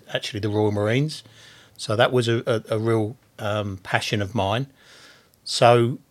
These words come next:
actually to have a firearms course, albeit still young, um, that was exciting. It was exciting.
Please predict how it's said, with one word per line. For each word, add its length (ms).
actually 420
to 160
have 160
a 80
firearms 640
course, 480
albeit 340
still 280
young, 380
um, 480
that 160
was 100
exciting. 560
It 160
was 180
exciting. 600